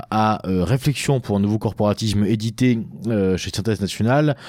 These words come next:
dans la collection Les Bouquins de Synthèse Nationale, et donc la contribution a pour titre L'invention corporatiste à l'ère des individus, des individus massifiés. On va y venir en, en troisième partie, mais malgré tout, il y a quelque chose qui, que j'ai trouvé intéressant. C'est cette idée,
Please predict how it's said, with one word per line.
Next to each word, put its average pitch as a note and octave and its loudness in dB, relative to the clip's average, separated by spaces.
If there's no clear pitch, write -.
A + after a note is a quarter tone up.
dans E2+ -2
la F2+ 0
collection G2 0
Les F#2+ 2
Bouquins B2+ 0
de F2 -2
Synthèse F2 -4
Nationale, C3+ 2
et A2 0
donc A#2+ 0
la G2+ -2
contribution F#2+ -2
a F#2 2
pour E2 -8
titre - -2
L'invention C3+ 2
corporatiste B2 -2
à G2+ 0
l'ère A#2 2
des F#2 0
individus, G2 0
des F2 -2
individus B2+ 0
massifiés. G#2 0
On C3 0
va F2 2
y F2 2
venir F2 0
en, D#2+ -2
en G2+ -2
troisième A#2 0
partie, B2 0
mais C#3 -2
malgré C3 0
tout, G#3+ -2
il F3+ 2
y C#3+ 2
a A#2 0
quelque A2+ -4
chose C#3+ -2
qui, G2 -2
que F#2 -2
j'ai F2 -4
trouvé F#2+ -2
intéressant. F#2+ 0
C'est - -2
cette A#2 -4
idée, D3+ 0